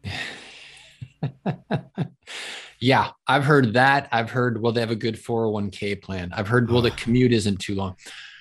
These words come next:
Speaker 1: I
Speaker 2: Low-hanging fruit, too low, right?
Speaker 1: Totally.
Speaker 2: It's, it's, yeah.
Speaker 1: Yeah, because there are those same wonder-, uh, don't get me wrong, those are wonderful aspects of a job,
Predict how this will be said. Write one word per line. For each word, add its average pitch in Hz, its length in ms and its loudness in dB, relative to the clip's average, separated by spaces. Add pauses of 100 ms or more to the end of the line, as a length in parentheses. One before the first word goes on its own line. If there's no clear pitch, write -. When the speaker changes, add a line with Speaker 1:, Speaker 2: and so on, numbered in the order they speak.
(720)
Speaker 1:
I - 160 -4 (340)
Speaker 2:
Low-hanging 165 600 6
fruit, 208 460 -4
too 269 260 -2
low, - 140 -2
right? 120 120 2
Speaker 1:
Totally. 123 160 6
Speaker 2:
It's, 95 100 -6
it's, 139 320 -8
yeah. 127 300 -8 (420)
Speaker 1:
Yeah, 127 140 2
because 131 240 4
there 160 180 6
are 170 80 6
those 151 320 4
same 160 380 2
wonder-, 139 280 2
uh, 139 80 0
don't 175 140 0
get 170 80 0
me 165 80 0
wrong, 165 220 2
those 131 180 0
are 127 80 0
wonderful 127 400 -4
aspects 117 500 -8
of 104 120 -4
a 101 40 -2
job, 107 300 -2